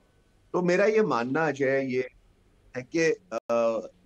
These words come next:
जितनी जो प्रॉब्लम्स हैं, जो market को दो हज़ार इक्कीस के, समझ लीजिए, अ, third quarter से, अ, एक तरह से ग्रस्त कर रही थी, जो inflation तो start हो गया था तभी, और वॉर, अ, फरवरी में, अ,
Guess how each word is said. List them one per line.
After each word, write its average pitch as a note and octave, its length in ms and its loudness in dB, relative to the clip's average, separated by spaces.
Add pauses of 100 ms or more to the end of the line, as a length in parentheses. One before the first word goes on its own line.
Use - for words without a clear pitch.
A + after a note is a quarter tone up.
(120)
जितनी B2+ 480 -16 (560)
जो - 60 -12
प्रॉब्लम्स C3 640 -8 (180)
हैं, G#2 300 -2 (920)
जो C#3 80 0
market B2 500 0
को C#3+ 80 -2
दो B2+ 220 0
हज़ार B2 200 -2 (140)
इक्कीस C#3 400 -8
के, C3 120 0
समझ A#2+ 260 0
लीजिए, A#2+ 500 0 (580)
अ, - 140 -14
third A#2+ 340 -4
quarter A2+ 420 -2
से, G2+ 380 -4 (640)
अ, F#2+ 180 -2 (120)
एक G2 160 -6
तरह G#2 120 2
से A2 120 -4
ग्रस्त G2+ 380 -4
कर F#2+ 80 0
रही F2+ 240 -2
थी, F2+ 240 -2
जो F2+ 160 0
inflation F2+ 720 -2
तो - 320 -8
start F2+ 340 -2
हो F#2 40 -6
गया F#2 120 -2
था F#2+ 80 2
तभी, F2 380 -4
और E2 200 -2
वॉर, F2 400 -2 (200)
अ, - 80 -8
फरवरी F2 420 -4
में, E2+ 200 -2 (160)
अ, - 160 -10